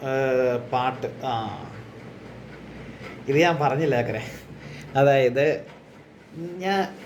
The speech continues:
ഏഹ്, എൻ്റെ മനസ്സിൽ, ഏഹ്, സത്യം പറയല്ല, എൻ്റെ മനസ്സ്, ഞാൻ ഓപ്പണായിട്ട് പറയാം. എൻ്റെ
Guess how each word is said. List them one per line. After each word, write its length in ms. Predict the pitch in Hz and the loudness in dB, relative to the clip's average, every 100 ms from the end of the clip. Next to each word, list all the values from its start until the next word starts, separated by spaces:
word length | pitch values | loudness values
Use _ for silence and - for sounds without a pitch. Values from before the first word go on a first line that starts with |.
| - - - 160 | -18 -18 0 6
ഏഹ്, 400 | 156 151 143 143 143 - - - - - | 8 8 6 4 0 -12 -20 -20 -8 -2
എൻ്റെ 140 | 196 208 | 2 4
മനസ്സിൽ, 300 | 156 143 139 123 - - - - - - - | 2 2 0 0 -2 -14 -20 -20 -20 -14 -6
ഏഹ്, 160 | 135 131 | -4 0
സത്യം 180 | 156 185 165 | 0 2 4
പറയല്ല, 220 | 127 135 | 4 4
എൻ്റെ 100 | 175 147 | 2 0
മനസ്സ്, 200 | 123 - 175 | 0 -2 0
ഞാൻ 80 | 170 | 4
ഓപ്പണായിട്ട് 360 | 151 160 147 131 | 6 6 4 4
പറയാം. 180 | 113 107 - - - - 156 | 2 -4 -12 -20 -20 -8 -2
എൻ്റെ 140 | 190 | 0